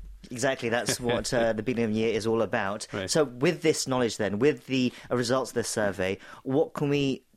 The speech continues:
Speaker 1: take with it going forward? What do you think policymakers and politicians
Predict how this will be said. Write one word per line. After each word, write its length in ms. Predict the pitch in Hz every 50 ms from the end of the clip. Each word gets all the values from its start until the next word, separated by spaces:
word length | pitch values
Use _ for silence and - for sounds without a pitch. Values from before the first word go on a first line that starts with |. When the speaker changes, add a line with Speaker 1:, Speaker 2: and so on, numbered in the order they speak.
| _ _ -
Speaker 1:
take 340 | - - 170 160 135 - -
with 120 | 135 117
it 100 | 120 113
going 220 | - 117 110 110 104
forward? 380 | - - 127 110 101 98 95
What 220 | 113 131 185 180 -
do 60 | 180
you 60 | 156
think 180 | - 160 139 - - - - _ - -
policymakers 880 | - - 190 196 190 - - 113 101 98 90 - - 95 95 95 92 107
and 140 | 101 101
politicians 760 | - - 165 139 - 165 151 - - 113 92 90 92 90 -